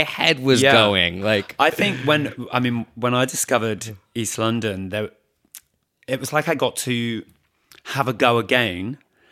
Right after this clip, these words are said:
Speaker 2: at those experimental teen years,
Speaker 1: Mm, mm-hmm.
Speaker 2: which you don't really as a queer kid, right?
Speaker 1: No.
Speaker 2: Because you're living very much in your own head.
Speaker 1: Yes.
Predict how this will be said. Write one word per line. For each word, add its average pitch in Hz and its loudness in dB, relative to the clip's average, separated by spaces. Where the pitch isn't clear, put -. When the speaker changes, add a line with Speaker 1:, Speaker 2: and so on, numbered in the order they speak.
Speaker 2:
at 120 2
those 117 -2
experimental 117 0
teen 120 -2
years, 92 -6
Speaker 1:
Mm, 135 -4
mm-hmm. 107 -6
Speaker 2:
which 151 0
you 139 -2
don't 143 4
really 110 0
as 107 -2
a 110 -8
queer 110 0
kid, 95 -4
right? 101 4
Speaker 1:
No. - -2
Speaker 2:
Because 120 -4
you're 123 0
living 110 -2
very 120 4
much 117 -2
in 110 -2
your 104 -2
own 101 -2
head. 107 -2
Speaker 1:
Yes. - -2